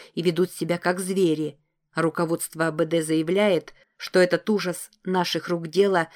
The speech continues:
и необходимо срочно подвергнуть всех процедуре исцеления от делирии».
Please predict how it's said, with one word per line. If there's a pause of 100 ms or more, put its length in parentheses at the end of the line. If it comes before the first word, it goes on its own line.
(180)
и
необходимо
срочно
подвергнуть
всех
процедуре
исцеления
от
делирии».